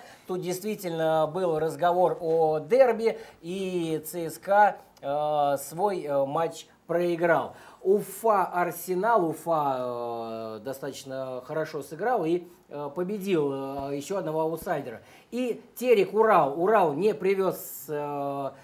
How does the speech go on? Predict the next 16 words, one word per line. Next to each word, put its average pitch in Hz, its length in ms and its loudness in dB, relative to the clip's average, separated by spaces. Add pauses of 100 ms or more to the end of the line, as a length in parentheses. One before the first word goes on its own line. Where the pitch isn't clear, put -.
(140)
основной 175 420 -2
состав 175 540 0
и 190 120 0
проиграл, 151 600 -2
э, 131 120 -6
в 123 80 -12
Грозном 156 440 -4 (240)
со 139 160 -10
счётом 156 320 -8
пять 147 340 -4
два. 131 320 -4
Ну 208 160 4
и 196 320 -4
«Локомотив» 170 720 -4
Рубин. 165 440 -4 (320)
Э, 139 60 -8